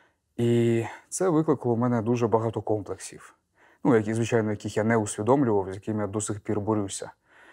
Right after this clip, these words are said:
Це також було причиною, чому я пішов в армію. Я ж пішов в армію не тому, що там якісь, якісь високі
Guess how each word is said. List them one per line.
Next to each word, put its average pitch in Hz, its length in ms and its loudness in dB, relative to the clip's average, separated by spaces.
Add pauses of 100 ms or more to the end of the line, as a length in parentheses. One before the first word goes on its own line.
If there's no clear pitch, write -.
(360)
Це 123 460 2
також - 720 -2
було 117 260 2
причиною, 123 540 2
чому 120 240 0
я 113 60 2
пішов 113 300 0
в 113 60 6
армію. 98 340 -2 (240)
Я 107 80 -2
ж - 60 -6
пішов 120 260 0
в 120 40 8
армію 117 260 2
не 107 60 -2
тому, 139 240 0
що 123 160 -12
там 107 160 -4
якісь, - 360 -10 (580)
якісь - 340 -4
високі 113 680 0